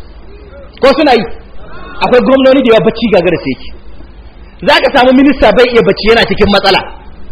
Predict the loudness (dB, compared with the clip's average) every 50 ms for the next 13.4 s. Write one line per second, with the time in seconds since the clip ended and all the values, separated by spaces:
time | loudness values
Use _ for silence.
0 | -12 -12 -14 -16 -16 -16 -16 -16 -18 -18 -20 -20 -20 -6 -2 0 2 2 2 2
1 | 2 2 2 0 0 2 2 2 0 0 0 0 0 2 2 2 4 2 2 0
2 | -4 -10 -14 -16 -16 -18 -18 -18 -16 -16 -14 -16 -16 -16 -18 -20 -20 -20 -20 -20
3 | -20 -4 0 2 4 4 4 2 2 0 0 2 2 4 4 4 4 4 4 4
4 | 2 2 2 2 2 4 4 4 2 2 2 2 4 4 4 4 4 4 2 2
5 | 2 2 2 2 2 2 2 2 2 2 2 2 2 2 2 2 2 2 2 2
6 | 2 2 2 2 2 2 2 2 2 2 0 -2 -2 -2 0 2 2 2 2 0
7 | -2 -2 -2 -2 -2 -2 -4 -6 -8 -10 -14 -14 -4 0 2 2 4 4 2 2
8 | 2 2 2 2 2 2 2 2 2 2 2 2 0 0 -2 -2 -4 -6 -10 -12
9 | -16 -18 -20 -20 -18 -8 -4 -4 -2 0 2 4 6 6 6 4 2 2 0 -2
10 | 0 0 0 -2 0 2 2 2 2 2 2 2 2 4 2 2 2 2 0 0
11 | 0 -2 -4 -6 -4 0 2 2 2 2 2 0 0 0 2 2 2 2 2 2
12 | 0 0 0 0 -2 -2 -4 -8 -12 -14 -14 -8 -2 2 2 4 4 4 2 2
13 | 0 0 0 0 0 0 0